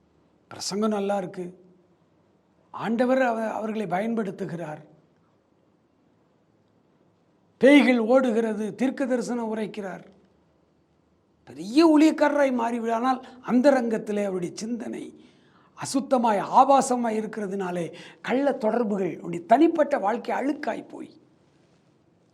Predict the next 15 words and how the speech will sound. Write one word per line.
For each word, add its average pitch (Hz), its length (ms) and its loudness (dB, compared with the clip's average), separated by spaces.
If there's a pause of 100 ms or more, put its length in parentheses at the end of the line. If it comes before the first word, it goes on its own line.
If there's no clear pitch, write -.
(300)
ஒரு - 120 -20 (100)
கட்டத்துல 220 420 6 (240)
ஆண்டவரை 214 360 2
விட்டு 165 320 -8
கீழே 214 280 -8
விழுந்து 202 320 -10
விடுகிறதை 117 520 -20
பார்க்கிறோம். - 420 -20 (3250)
சிலர் 269 360 4
தவறு 254 320 10
செய்து 269 320 4
கொண்டே 302 460 6
பிரசங்கம் 247 500 -6
பண்ணுகிறதை - 360 -16
பார்க்கிறோம். - 420 -20